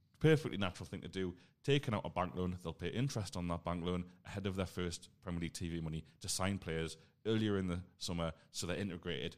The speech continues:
ready to beat Newcastle on the, the seventeenth of August, whenever it is. That's how a normal business runs itself, not just a football club. Now, you know, I think the club had to do that last year for Miguel Almiron, um,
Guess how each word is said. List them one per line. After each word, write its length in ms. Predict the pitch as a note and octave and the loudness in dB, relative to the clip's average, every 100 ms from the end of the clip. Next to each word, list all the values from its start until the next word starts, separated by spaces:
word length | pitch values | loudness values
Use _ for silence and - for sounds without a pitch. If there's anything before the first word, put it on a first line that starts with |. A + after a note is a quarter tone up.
| - | -8
ready 220 | G#2 G#2+ | -4 -4
to 100 | G2+ | -2
beat 180 | G2 G2 | -2 0
Newcastle 420 | F#2 - E2+ F2+ | 0 0 -2 -2
on 60 | E2 | -2
the, 160 | D#2+ D#2 - _ _ _ | -2 -4 -12 _ _ _
the 100 | - C#2+ - - | -14 -14 -16 -8
seventeenth 420 | - E2 E2+ D2+ | -6 -4 -6 -6
of 80 | D#2+ | -4
August, 340 | D#2+ F2 - - _ - | -2 -2 -6 -14 _ -6
whenever 260 | F#2 E2+ | -2 0
it 60 | F2 | 2
is. 140 | F2+ - - | 0 -4 -2
That's 240 | B2 C3 | 0 2
how 160 | - C3 | 4 6
a 20 | |
normal 280 | B2 A#2+ A#2+ | 6 6 4
business 680 | F#2+ - D#3 A2+ E2 D2 - - | 2 4 6 6 2 0 -4 -2
runs 240 | F#2 F#2 | -2 -2
itself, 260 | G2 G2+ A#2+ | -4 -4 0
not 180 | B2+ | 0
just 180 | B2+ C3+ | 0 -4
a 20 | |
football 340 | B2 C3 A#2+ A#2 | -4 -4 -4 -6
club. 280 | - E2+ - - | -2 -4 -2 0
Now, 300 | F#2+ F2+ - - - _ _ _ _ _ - | 4 4 2 -8 -20 _ _ _ _ _ 2
you 100 | G#2 | 6
know, 140 | F#2+ | 6
I 40 | |
think 300 | E2+ A#2 G2 | 6 4 4
the 60 | E2+ | 0
club 240 | - G#2+ | 4 4
had 140 | - - | 4 -2
to 40 | |
do 160 | F#2+ G2+ | -2 0
that 160 | F#2+ | 2
last 300 | F#2 F#2 - | 0 -2 -2
year 180 | E2+ F#2+ G#2 | 0 0 -2
for 100 | F#2 | -2
Miguel 400 | F#2 F2+ F2 F2+ - | 0 0 -2 -2 -8
Almiron, 520 | E2+ F2 F2+ E2+ F2+ A2 - | -6 0 0 2 0 -2 -2
um, 360 | F2+ F2+ F2 | 2 4 2